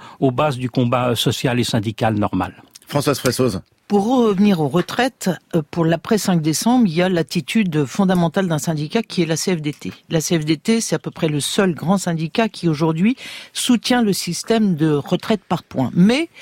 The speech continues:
Speaker 3: Laurent Berger met une condition. Il dit, « Moi, je veux bien cette réforme systémique. Je ne veux pas, en revanche, euh, une mesure d'équilibre, c'est-à-dire allonger encore la durée de cotisation ou alors créer un âge pivot parce qu'il y aurait dix milliards d'euros à trouver d'ici là. »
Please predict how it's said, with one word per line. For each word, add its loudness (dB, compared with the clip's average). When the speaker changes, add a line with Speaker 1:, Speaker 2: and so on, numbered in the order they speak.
Speaker 3:
Laurent 4
Berger 2
met 6
une 4
condition. -2
Il 0
dit, « 2
Moi, 4
je -2
veux -2
bien 0
cette -4
réforme -2
systémique. -4
Je 2
ne 6
veux 2
pas, -4
en 2
revanche, -2
euh, 2
une 6
mesure 2
d'équilibre, -2
c'est-à-dire 0
allonger 4
encore 0
la 0
durée 0
de -10
cotisation 0
ou 0
alors 0
créer 0
un 2
âge -2
pivot 0
parce -4
qu'il -6
y 2
aurait 2
dix 2
milliards 2
d'euros 0
à 0
trouver 0
d'ici -4
là. » -2